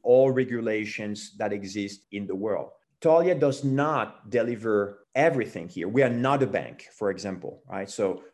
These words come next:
we, we are not lending the money ourselves. So what we'll do is that we will connect with financial institutions to make that happen. That means that those financial institutions are joining our ecosystem,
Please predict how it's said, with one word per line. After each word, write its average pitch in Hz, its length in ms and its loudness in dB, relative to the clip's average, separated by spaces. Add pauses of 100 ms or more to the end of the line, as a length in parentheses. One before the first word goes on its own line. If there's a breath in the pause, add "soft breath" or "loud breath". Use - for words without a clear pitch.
we, 113 340 -4
we 120 200 0
are 117 100 2
not 117 520 -2
lending 117 460 0
the 107 80 -8
money 107 320 -4
ourselves. 101 600 -4
So 117 80 -8
what 113 140 -2
we'll 113 200 -4
do 143 200 -2
is 123 180 -2
that 101 320 -2
we 113 140 -6
will 113 220 -6
connect 131 720 -6
with 107 160 -6
financial 117 520 -4
institutions 110 920 -6
to 123 100 -6
make 117 200 -4
that 104 120 0
happen. - 440 -4 (240)
That 107 200 -4
means 127 320 -2
that 110 360 -4
those 113 180 -10
financial 127 460 -2
institutions 107 800 -8 (360 soft breath)
are 117 120 0
joining 131 720 0
our 110 380 0
ecosystem, - 720 -8